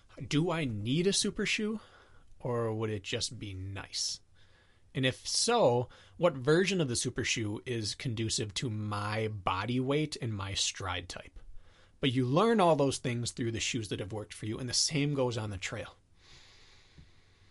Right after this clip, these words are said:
I've tried some shoes in the last year that have really excited me on the trail and have just been duds.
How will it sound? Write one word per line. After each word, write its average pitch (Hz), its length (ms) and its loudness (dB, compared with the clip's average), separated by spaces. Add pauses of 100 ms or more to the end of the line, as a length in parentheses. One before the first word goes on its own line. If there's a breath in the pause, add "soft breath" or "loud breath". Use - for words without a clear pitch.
(180 soft breath)
I've 139 140 -2
tried 147 300 2
some 143 160 0
shoes 127 420 0
in 131 80 -4
the 113 80 -4
last 113 300 -2
year 117 120 -2
that 110 120 -4
have 101 120 -10
really 107 340 -4
excited 98 360 -6
me 104 100 -6
on 101 100 -6
the 101 80 -6
trail 104 280 -2
and 98 100 -4
have 92 100 -6
just 92 220 -6
been 90 300 -10
duds. - 440 -6